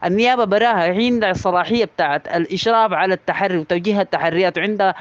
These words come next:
سلطة اتخاذ الإجراءات القانونية في مواجهة أي شخص يرتكب جريمة، حتى ولو كان، آه، بدرجة وزير أو درجة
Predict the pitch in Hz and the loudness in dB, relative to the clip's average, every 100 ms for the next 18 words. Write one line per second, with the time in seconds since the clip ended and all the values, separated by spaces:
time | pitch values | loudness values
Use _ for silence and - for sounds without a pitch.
0 | - - - 277 294 254 202 185 - 240 | -16 -20 -6 -2 0 -2 -2 -2 0 0
1 | 233 202 175 175 185 226 202 160 185 180 | 2 0 2 2 2 2 0 -2 0 2
2 | 190 214 240 269 262 240 175 180 185 190 | 2 2 2 4 2 0 0 0 2 0
3 | 208 277 254 - 262 220 196 226 233 190 | 2 0 2 -2 -2 0 0 0 -2 0
4 | 160 202 196 175 - 247 247 240 202 196 | 0 0 2 0 -2 -2 0 2 2 0
5 | - 247 254 - - - - 165 165 160 | 0 -2 -2 -8 -12 -6 -2 0 2 2
6 | 160 165 165 175 170 226 208 214 - 156 | 2 0 0 0 2 0 0 -4 -6 -2
7 | 170 170 240 226 185 180 180 165 | 0 2 2 2 2 0 0 0